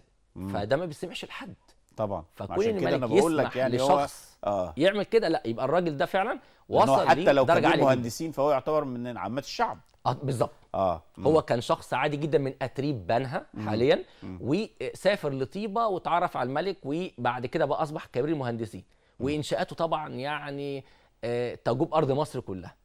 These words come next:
Speaker 1: مهم.
Speaker 2: وأشهرهم طبعا تمثال ممنون، البقايا بتاعة متحف
Speaker 1: طب
Speaker 2: معبد
Speaker 1: واتعلموا
Speaker 2: أمنحتب
Speaker 1: الهندسة
Speaker 2: الثالث.
Speaker 1: فين دول؟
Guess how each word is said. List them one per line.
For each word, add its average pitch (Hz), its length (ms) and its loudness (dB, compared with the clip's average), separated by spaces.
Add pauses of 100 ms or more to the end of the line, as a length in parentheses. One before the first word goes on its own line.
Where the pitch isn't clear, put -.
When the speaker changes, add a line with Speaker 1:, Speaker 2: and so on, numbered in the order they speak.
(120)
Speaker 1:
مهم. 98 320 -8 (400)
Speaker 2:
وأشهرهم 151 400 0
طبعا 160 280 -2
تمثال 139 440 -4
ممنون، 180 440 -2
البقايا 120 640 -4
بتاعة 131 400 -4
متحف - 560 -12 (100)
Speaker 1:
طب - 100 -6
Speaker 2:
معبد 147 160 4
Speaker 1:
واتعلموا 139 200 6
Speaker 2:
أمنحتب 285 220 4
Speaker 1:
الهندسة 120 240 0
Speaker 2:
الثالث. 98 240 -8
Speaker 1:
فين 98 220 -10
دول؟ 78 120 -20